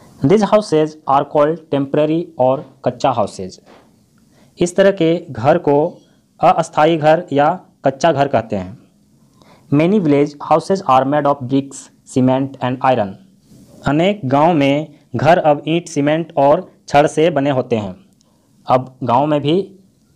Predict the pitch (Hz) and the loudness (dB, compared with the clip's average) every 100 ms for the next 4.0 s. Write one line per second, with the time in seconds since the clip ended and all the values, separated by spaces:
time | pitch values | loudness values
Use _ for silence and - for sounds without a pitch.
0 | _ - 120 143 131 131 165 - - 120 | _ -6 -2 -2 0 0 -2 -8 -6 -4
1 | 135 139 139 147 175 156 131 127 127 123 | 0 0 -2 -4 -6 -2 -2 0 0 -2
2 | 139 135 147 151 - _ _ _ _ _ | -4 -4 -4 -4 -10 _ _ _ _ _
3 | _ _ _ _ - 196 190 156 117 | _ _ _ _ -2 0 2 2 0